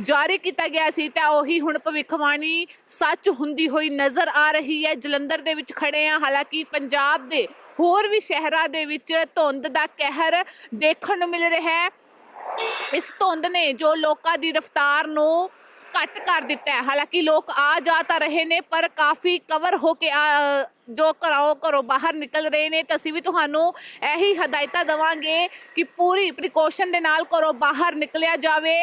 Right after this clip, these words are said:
ਜਿਹੜੇ ਵਾਹਨ ਨੇ, ਉਹਨਾਂ ਦੀ ਲਾਈਟਸ on ਰੱਖਿਆ ਜਾਵੇ, ਕਿਉਂਕਿ ਕਾਫੀ ਧੁੰਦ ਜੋ ਦੇਖਣ ਨੂੰ ਮਿਲ ਰਹੀ ਹੈ, ਤਾਂ ਜੋ ਹਾਦਸਿਆਂ ਦਾ ਵੀ ਕਈ ਵਾਰੀ ਕਾਰਨ ਬਣ ਜਾਂਦੀ ਹੈ। ਜਲੰਧਰ ਦੇ ਮੇਨ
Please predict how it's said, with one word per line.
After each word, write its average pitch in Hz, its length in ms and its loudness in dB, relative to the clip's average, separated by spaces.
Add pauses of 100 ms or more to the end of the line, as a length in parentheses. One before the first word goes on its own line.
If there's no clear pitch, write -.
(360)
ਜਿਹੜੇ 311 260 2
ਵਾਹਨ 320 460 0
ਨੇ, 339 120 0
ਉਹਨਾਂ 311 240 2
ਦੀ 349 80 -2
ਲਾਈਟਸ 302 400 -2
on 311 400 2
ਰੱਖਿਆ 339 300 -2
ਜਾਵੇ, 320 320 0
ਕਿਉਂਕਿ 320 380 -2 (100)
ਕਾਫੀ 320 340 2
ਧੁੰਦ 311 420 0 (120)
ਜੋ 294 240 2
ਦੇਖਣ 294 360 -2
ਨੂੰ 330 100 -6
ਮਿਲ 320 140 -4
ਰਹੀ 320 280 0
ਹੈ, 320 80 0
ਤਾਂ 320 160 -2
ਜੋ 302 180 2 (520)
ਹਾਦਸਿਆਂ 320 460 2
ਦਾ 339 140 2
ਵੀ 320 160 -2
ਕਈ 330 220 -2
ਵਾਰੀ 320 340 0
ਕਾਰਨ 311 340 0
ਬਣ 311 220 0
ਜਾਂਦੀ 311 420 0
ਹੈ। 339 180 0 (600)
ਜਲੰਧਰ 330 420 0
ਦੇ 359 160 0
ਮੇਨ 330 380 2